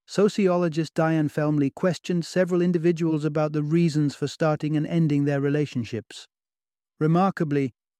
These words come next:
nearly thirty percent of the respondents provided essentially similar responses to both queries. One individual initially found his partner sweet and sensitive, only to later deem them too nice.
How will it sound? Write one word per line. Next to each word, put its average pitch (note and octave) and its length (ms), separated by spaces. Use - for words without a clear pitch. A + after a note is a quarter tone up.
nearly F3+ 300
thirty F#3+ 320
percent E3+ 420
of D3+ 100
the D3 100
respondents C#3+ 760
provided D#3+ 460
essentially D#3 520
similar F3 420
responses C#3+ 680
to D#3+ 100
both D3+ 400
queries. B2 580
One F3+ 180
individual E3 520
initially D#3+ 440
found D#3 320
his C#3 120
partner D3+ 520
sweet - 460
and D3+ 140
sensitive, C#3 580
only F3 280
to D#3+ 140
later D#3 300
deem D3+ 300
them C3 220
too F3 180
nice. D3+ 500